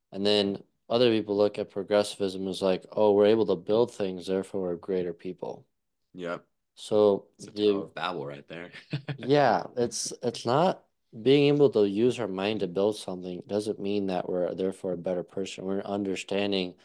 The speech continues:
Speaker 1: how to use our minds to construct material into a better resource.
Speaker 2: Right.
Speaker 1: So that's just an advancement in technology, which has nothing really to do with advancement in morality.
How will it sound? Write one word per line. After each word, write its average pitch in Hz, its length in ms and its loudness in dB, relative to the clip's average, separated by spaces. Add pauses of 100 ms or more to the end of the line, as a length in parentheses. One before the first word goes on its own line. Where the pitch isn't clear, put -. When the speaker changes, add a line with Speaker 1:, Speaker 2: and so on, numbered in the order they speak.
(240)
Speaker 1:
how 104 180 0
to 95 60 0
use 95 520 0 (340)
our 92 120 -8
minds 92 380 -2
to 92 120 -6
construct 92 540 -6
material 90 480 -4
into 85 240 -8
a 85 40 -8
better 90 380 -6
resource. - 640 -8 (220)
Speaker 2:
Right. 120 480 -6 (220)
Speaker 1:
So - 240 0
that's 120 360 4
just 117 340 -2
an 101 80 -8
advancement 98 600 -2
in 90 100 -6
technology, 95 680 -2
which 92 260 -4
has 92 140 -6
nothing 98 380 -4
really 95 220 0
to 90 120 -4
do 95 240 -2
with 90 140 -4
advancement 92 540 -8
in 87 120 -10
morality. 90 760 -2